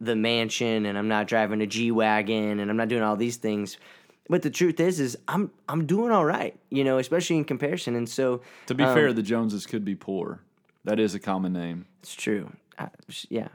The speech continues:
Speaker 1: it's just going with the flow there, you know, keeping up with the Joneses. I don't know. Some Joneses are, the, the guy that owns the Cowboys, he's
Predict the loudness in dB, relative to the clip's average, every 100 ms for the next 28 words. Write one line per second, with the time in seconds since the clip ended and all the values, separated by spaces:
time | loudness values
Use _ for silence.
0 | -12 -12 -12 -18 -14 -12 -12 -4 0 0
1 | 0 -2 -4 -6 0 2 2 -2 -6 -2
2 | -2 -2 -2 -2 0 0 0 -2 -2 0
3 | 0 0 -2 2 4 4 2 2 4 4
4 | 4 4 2 2 -2 -2 -2 -4 -2 -4
5 | -2 -2 4 4 4 2 2 0 -4 2
6 | 4 4 2 2 0 0 0 -2 -6